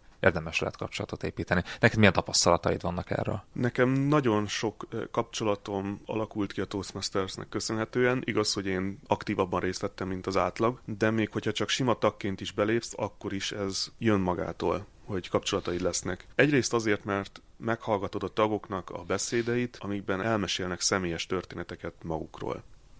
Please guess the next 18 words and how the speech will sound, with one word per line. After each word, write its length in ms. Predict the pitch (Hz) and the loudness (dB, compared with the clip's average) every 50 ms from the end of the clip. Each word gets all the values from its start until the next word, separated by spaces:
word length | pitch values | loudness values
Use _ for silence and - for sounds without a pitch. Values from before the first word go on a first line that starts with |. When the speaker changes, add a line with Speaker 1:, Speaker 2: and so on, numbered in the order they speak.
| - - | -14 -4
Speaker 2:
Nagyon 280 | - 104 90 85 85 82 | 0 2 4 4 4 2
sokszor. 520 | - - 85 - - - - - - - - - - - | 0 0 -2 -2 -2 -2 -2 -2 -4 -6 -10 -14 -12 -8
És 280 | - 95 - - - - - | -4 -2 -2 -2 -2 -4 -8
ez, 420 | - 113 120 131 143 147 - - - - - | -4 0 2 2 2 2 0 -2 -4 -8 -8
ezt 160 | - - - - | -6 -4 2 4
nem 220 | 120 127 127 104 | 4 4 4 2
tudod 380 | - 104 87 85 80 76 - - - - | 0 0 0 0 0 -2 -4 -12 -14 -10
megállni, 420 | 107 92 85 82 - 85 80 85 | -6 -6 -6 -6 -6 -8 -6 -4
nem, 220 | 98 113 123 127 117 - | -2 0 0 0 -2 -2
nem 220 | 117 123 131 120 | -2 -2 -2 -2
tudod 240 | - 110 95 90 87 | -2 -2 0 2 2
elkerülni, 560 | 80 82 82 87 - 95 87 85 87 95 87 | 2 0 0 -2 -2 -4 -2 -2 -2 -4 -4
hogy 200 | 87 92 85 85 | -2 -4 -2 0
valahogy 300 | 92 87 85 82 82 - | 0 0 0 -2 -4 -4
kapcsolódj 460 | - 90 - - - - 80 82 - | -2 -2 -2 -2 -4 -6 -6 -6 -6
hozzá. 300 | - 87 87 - - 78 | -8 -6 -6 -6 -6 -6
Tehát 320 | 80 82 - - - - - | -8 -8 -6 -6 -4 -2 0
amikor 420 | 101 107 101 - 110 104 98 101 | 0 0 0 2 2 2 2 0